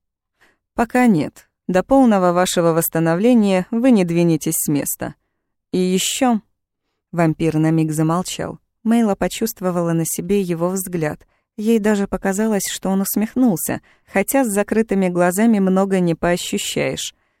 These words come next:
"К Вериатам лучше не соваться пока. Там на подходе вас ожидают ушастые". "Ха, значит, хоть в чём-то наша уловка сработала.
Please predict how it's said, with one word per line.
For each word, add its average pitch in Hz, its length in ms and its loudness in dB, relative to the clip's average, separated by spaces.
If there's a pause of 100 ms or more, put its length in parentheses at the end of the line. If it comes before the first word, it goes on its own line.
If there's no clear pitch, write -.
(160)
"К - 60 -16
Вериатам 226 580 4
лучше 190 380 0
не 175 100 2
соваться - 560 -2
пока. - 400 -10 (220)
Там 190 200 2
на 175 120 0
подходе 170 500 0
вас 156 260 0
ожидают 151 520 -2
ушастые". - 720 -6 (680)
"Ха, - 320 0 (140)
значит, 170 420 0
хоть 175 240 0
в - 80 -16
чём-то 196 380 0
наша 165 320 2
уловка 165 380 2
сработала. 151 680 -2